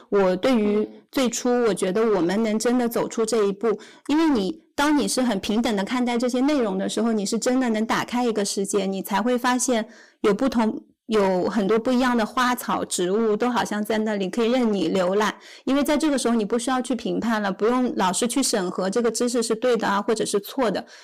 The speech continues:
因为等你阅读量变多了、变大了，你就会形成自己的一个知识体系，然后你自己自然而然会知道为什么会有这么多的一个派系，你的知见、你的视角会变得更高。好像我以前是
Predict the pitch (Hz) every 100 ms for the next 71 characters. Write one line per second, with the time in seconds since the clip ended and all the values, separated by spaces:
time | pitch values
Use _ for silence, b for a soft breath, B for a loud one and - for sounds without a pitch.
0 | B - 285 311 208 254 247 - B B
1 | 294 247 214 254 247 254 240 240 240 247
2 | 220 262 254 302 254 180 - 208 196 262
3 | 262 247 208 226 226 214 277 233 185 180
4 | 185 190 220 214 254 233 220 202 - -
5 | 160 - 220 233 - _ _ _ 226 269
6 | 254 190 - 247 180 - - 277 233 226
7 | 208 226 233 233 214 220 208 B B -
8 | 269 233 214 214 247 185 233 220 220 220
9 | 208 196 214 247 220 202 - 202 B B
10 | B 214 196 202 - 285 294 311 214 208
11 | 196 190 190 - 359 247 - 190 247 240
12 | 269 254 240 262 220 240 240 247 B -
13 | 202 311 294 254 202 - 185 185 240